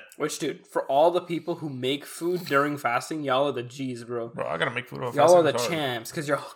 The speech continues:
Speaker 1: cooking while you can't eat food, you can't taste to see if it's good or not, and it's always good anyway.
Speaker 2: Yeah, my mom's like, my mom, whenever she, like, makes food and she invites people over, she goes, "Listen, I was fasting, so, like, if there isn't enough salt in there, my bad." <laughs> And I'm like, "Yeah, that's fair."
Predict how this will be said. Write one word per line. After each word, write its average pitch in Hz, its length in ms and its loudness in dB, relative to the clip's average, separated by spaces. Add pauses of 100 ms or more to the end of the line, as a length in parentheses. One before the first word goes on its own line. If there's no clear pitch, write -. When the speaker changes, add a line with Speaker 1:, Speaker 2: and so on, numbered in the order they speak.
Speaker 1:
cooking 196 640 -2
while 139 240 6
you 165 140 -2
can't 151 280 -8
eat 151 180 -4
food, 147 300 -4
you 127 100 -6
can't 147 340 -8
taste - 540 -8
to 139 100 -12
see 143 300 -6
if 143 100 -6
it's 139 140 -4
good 135 220 -2
or 147 60 2
not, 156 280 2
and 156 100 -2
it's 143 160 -8
always 139 340 2
good 139 160 0
anyway. 131 320 -2
Speaker 2:
Yeah, 139 80 6
my 135 120 6
mom's 143 180 4
like, 127 220 4 (340)
my 131 100 6
mom, 147 300 4
whenever 135 220 2
she, 135 140 -2
like, 113 120 4
makes 113 300 -2
food 113 240 -2
and 113 100 -4
she - 80 -2
invites 101 240 0
people 113 180 -4
over, 104 180 -2
she 110 140 -6
goes, 104 260 -2 (320)
"Listen, 117 200 -4
I 90 140 -8
was 113 180 -6
fasting, - 480 -6
so, 113 140 -6
like, 98 100 -2
if 98 80 -10
there 120 140 2
isn't 127 160 -2
enough 113 180 -4
salt 110 280 0
in 147 60 -8
there, 160 140 -2
my 104 120 2
bad." 110 380 0
<laughs> - 40 -14
And 113 140 -6
I'm 95 100 -8
like, 90 160 -14
"Yeah, 60 120 -14
that's 87 120 -16
fair." - 220 -16